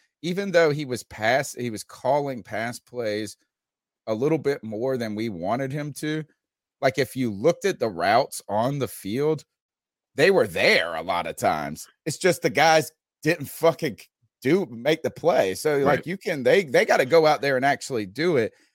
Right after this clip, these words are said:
Speaker 1: And this game, though, before we go crazy about Ma-, Ben McAdoo coming back, is that when you're running thirty yards off the, uh, at a clip, it makes it easy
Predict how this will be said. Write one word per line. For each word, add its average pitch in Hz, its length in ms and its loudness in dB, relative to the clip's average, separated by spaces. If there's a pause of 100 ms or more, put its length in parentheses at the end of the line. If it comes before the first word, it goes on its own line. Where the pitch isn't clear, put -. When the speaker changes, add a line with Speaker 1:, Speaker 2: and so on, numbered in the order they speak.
(200)
Speaker 1:
And 151 180 -2
this 254 200 -4
game, 117 520 0
though, 90 380 -4 (320)
before 190 340 -4
we 156 120 -4
go 117 280 0
crazy 110 580 -8
about 92 340 -4
Ma-, 98 260 -8
Ben 104 300 -6
McAdoo 95 760 -6 (480)
coming 95 260 -6
back, 85 400 -2 (640)
is 143 180 -4
that 139 200 2
when 165 120 -2
you're 269 140 -4
running 120 420 0
thirty 101 280 -2
yards 90 680 -2
off 98 280 0
the, 82 180 -12
uh, 95 120 -4 (160)
at 101 120 0
a 78 60 -6
clip, 90 500 -6 (280)
it 156 120 -4
makes 117 260 -2
it 82 140 -6
easy 82 440 -10